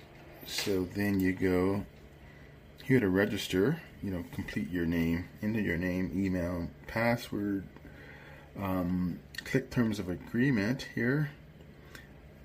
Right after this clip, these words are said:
Also input the security code and then click register.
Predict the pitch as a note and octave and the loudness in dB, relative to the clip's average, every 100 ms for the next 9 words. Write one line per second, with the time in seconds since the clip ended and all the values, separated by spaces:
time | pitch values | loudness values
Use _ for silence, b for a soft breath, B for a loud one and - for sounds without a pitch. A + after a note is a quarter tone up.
0 | - - - - - - - - A#2 - | -20 -20 -20 -20 -20 -20 -16 -2 0 0
1 | - A2 G#2+ G#2+ G#2+ - F2 - - B2+ | 4 6 6 4 -2 -6 -8 -4 2 2
2 | A#2 - A#2 G2+ F#2+ F2+ - - C#2+ E2+ | 2 0 2 4 2 0 -2 -6 -2 -2
3 | F2+ - - G#1 G1+ - | -4 -6 -6 -6 -6 -8